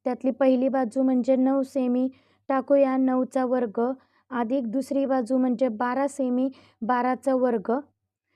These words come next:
नऊचा वर्ग म्हणजे किती? एक्क्याऐंशी. बाराचा वर्ग किती असतो? तर तो एकशे चव्वेचाळीस.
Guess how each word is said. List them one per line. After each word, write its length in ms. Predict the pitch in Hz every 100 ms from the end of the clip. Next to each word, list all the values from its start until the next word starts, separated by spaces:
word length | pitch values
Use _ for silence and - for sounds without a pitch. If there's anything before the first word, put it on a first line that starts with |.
| _
नऊचा 480 | 247 269 277 269 277
वर्ग 260 | 269 269 269
म्हणजे 340 | 262 247 254
किती? 340 | - 269 - 285 -
एक्क्याऐंशी. 760 | 262 262 285 262 262 - 269 311 _ _ _ -
बाराचा 500 | 240 240 262 254 269
वर्ग 260 | 262 262 269 262
किती 180 | 220
असतो? 340 | 262 269 - 262
तर 200 | 262 254
तो 220 | 233 262
एकशे 460 | 269 262 - - 262
चव्वेचाळीस. 840 | 269 247 247 254 254 254 285